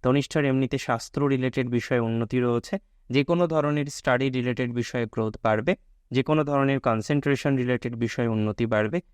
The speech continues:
শত্রু কমবে, গৃহশত্রুর মাত্রা কমতে পারে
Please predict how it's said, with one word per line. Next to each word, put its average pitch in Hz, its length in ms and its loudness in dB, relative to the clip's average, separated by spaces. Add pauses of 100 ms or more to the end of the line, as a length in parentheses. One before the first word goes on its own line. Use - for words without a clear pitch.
(140)
শত্রু 139 460 -2
কমবে, 131 440 -2
গৃহশত্রুর 131 720 -2
মাত্রা 120 320 0
কমতে 113 320 -2
পারে 165 260 -2